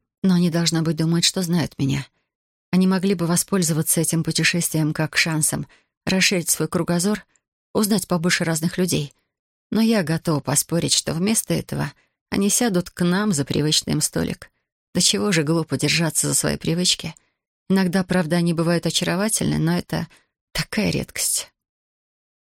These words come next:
"Какая вы противоречивая". "К чему это ты?" "Ну, кое-кто мне сегодня сказал, что по утрам лучше молчать".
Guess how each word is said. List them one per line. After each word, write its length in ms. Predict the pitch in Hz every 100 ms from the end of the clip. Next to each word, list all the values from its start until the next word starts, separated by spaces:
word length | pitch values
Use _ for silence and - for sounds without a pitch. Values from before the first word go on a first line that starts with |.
| _
"Какая 560 | 151 - - 165 147 139
вы 200 | 151 143
противоречивая". 1040 | - 139 - 135 151 160 - - - - - _ _ _ _ _ _ _ _ -
"К 40 |
чему 260 | - 190 160
это 200 | 139 -
ты?" 200 | 147 143 _ _ _ _ _ _ _ _ _ _ _ _ _ _ _
"Ну, 640 | 160 156 156 202 214 208 147 _
кое-кто 420 | 156 147 - 170
мне 160 | 170 151
сегодня 380 | - 160 151
сказал, 400 | 147 - 139 151
что 220 | 160 - 135
по 120 | 143
утрам 300 | 135 147 151
лучше 320 | 147 - -
молчать". 540 | 139 127 - 165 -